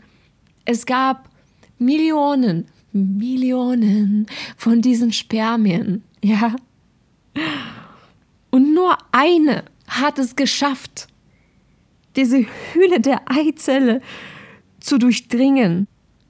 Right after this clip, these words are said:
Und dann entstandest du. Von diesen Millionen von Spermien. Ja, es hätten <laughs> Millionen von anderen Menschen entstehen können. Aber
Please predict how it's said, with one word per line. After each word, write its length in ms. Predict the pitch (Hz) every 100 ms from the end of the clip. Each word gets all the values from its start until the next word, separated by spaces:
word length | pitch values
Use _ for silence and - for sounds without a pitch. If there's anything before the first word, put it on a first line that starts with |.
| _ _ -
Und 200 | 233 202 -
dann 380 | 208 208 302 330 - - -
entstandest 920 | 294 269 - 180 180 185 277 - - - _ -
du. 460 | 262 302 233 165 - _ _ _ _ _ _ _ _ _ _ _ _
Von 200 | - 262
diesen 360 | 285 294 302 285
Millionen 640 | 370 403 403 403 415 415
von 220 | 392 392
Spermien. 800 | 392 320 311 311 294 240 185 180 - _ _ _ _ _
Ja, 420 | 220 240 247 269 - _ _ _ _ _ _ _ _ _ _ _ -
es 260 | 254 -
hätten 360 | 311 320 302 294
<laughs> 20 |
Millionen 600 | 285 - 285 285 370 302
von 220 | - 302
anderen 420 | - 285 240 220 214
Menschen 380 | 226 277 240
entstehen 720 | 202 226 - - 247 233 202 202
können. 680 | - 226 233 196 175 202 - - _ 320 349 311 294 262 _
Aber 420 | 233 226 220 220